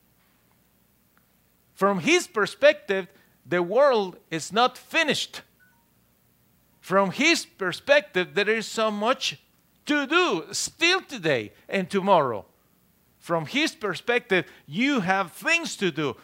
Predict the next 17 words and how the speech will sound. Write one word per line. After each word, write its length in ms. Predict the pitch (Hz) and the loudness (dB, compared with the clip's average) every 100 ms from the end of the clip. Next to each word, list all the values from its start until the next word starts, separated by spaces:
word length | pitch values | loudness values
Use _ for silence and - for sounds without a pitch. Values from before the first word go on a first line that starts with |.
| - _ _ _ | -20 _ _ _
You 200 | 113 190 | -8 -6
need 200 | 214 240 175 | -4 -6 -10
to 80 | |
see 240 | 165 208 202 | -10 -6 -6
things 560 | - 254 247 170 135 _ _ | -4 -2 -2 -4 -10 _ _
from 400 | - 190 190 185 - | 0 4 4 0 -4
above, 380 | 151 143 170 117 _ _ _ _ | -2 2 0 -2 _ _ _ _
like 200 | 123 131 | -6 -4
eagles. 460 | 160 139 107 - - _ _ _ _ _ | -6 -6 -10 -16 -20 _ _ _ _ _
Number 260 | 151 214 226 | -6 -2 -2
three, 380 | 226 233 185 - _ _ _ _ _ _ _ | -2 -2 -4 -8 _ _ _ _ _ _ _
eagles 500 | 233 349 262 226 233 | 0 0 2 0 0
hang 240 | - 214 202 | -2 2 4
out 260 | 196 220 | 4 2
with 140 | 180 185 | -4 -4
other 260 | 196 220 | -2 -4
eagles. 540 | 202 277 226 110 - | -2 -6 -4 -8 -12